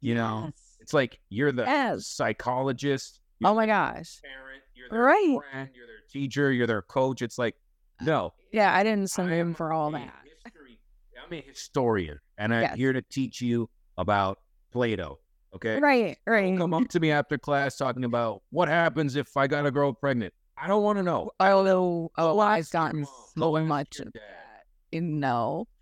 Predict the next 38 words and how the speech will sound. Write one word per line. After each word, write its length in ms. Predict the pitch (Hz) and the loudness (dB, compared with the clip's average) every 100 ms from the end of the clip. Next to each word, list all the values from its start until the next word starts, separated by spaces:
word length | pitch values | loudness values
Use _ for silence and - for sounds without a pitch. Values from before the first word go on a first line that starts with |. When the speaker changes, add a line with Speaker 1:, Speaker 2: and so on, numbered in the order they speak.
| _ - | _ -20
Speaker 1:
Don't 160 | 277 - - | -20 -8 2
Speaker 2:
I, 100 | 247 | 2
Speaker 1:
ask 140 | 220 _ | 2 _
me, 260 | 127 107 _ _ _ - | -20 _ _ _ _ 0
Speaker 2:
we 240 | 220 262 | 2 2
Speaker 1:
okay? 20 | |
Speaker 2:
sound 340 | 269 - 233 196 | 0 0 0 0
like 160 | 185 - - | -2 -8 -16
Speaker 1:
I'm 40 | 170 | -6
not 40 | |
Speaker 2:
total 320 | 208 202 175 | -2 2 0
Speaker 1:
gonna 80 | - _ _ _ _ 165 180 | 0 _ _ _ _ -20 -20
Speaker 2:
assholes. 440 | 180 - - 127 - | -18 -10 -6 -6 0
But 200 | 226 - | 0 0
listen, 640 | 240 269 330 - 262 175 | 2 2 2 0 -2 0
Speaker 1:
No, 160 | - 220 | -4 -8
Speaker 2:
you 120 | 196 240 | 2 4
Speaker 1:
no. 80 | |
Speaker 2:
have 320 | 220 254 294 - | 4 4 2 2
to 140 | 320 | -2
know 400 | 254 254 269 240 | 0 2 4 4
that 120 | 220 214 | 2 -2
when 100 | 214 | -4
Speaker 1:
You 40 | |
Speaker 2:
you're 100 | 214 - | -4 -4
in 160 | 247 | -4
Speaker 1:
gotta 60 | 294 | -2
Speaker 2:
this 140 | 285 | -4
Speaker 1:
know. 60 | 240 | -6
Speaker 2:
situation, 920 | 247 214 254 214 220 233 233 226 180 | -10 -6 -2 4 4 4 0 -2 0
this 180 | 190 - | -2 -2
is 160 | 202 190 | -4 0
not 320 | 185 190 - | 2 2 0
just, 380 | - 175 - - | -2 -2 -2 -4
like, 220 | 160 - | -4 -2
a 60 | 170 | -4
student 520 | - 180 175 165 - | -2 0 0 -2 -4
that, 180 | 160 | -4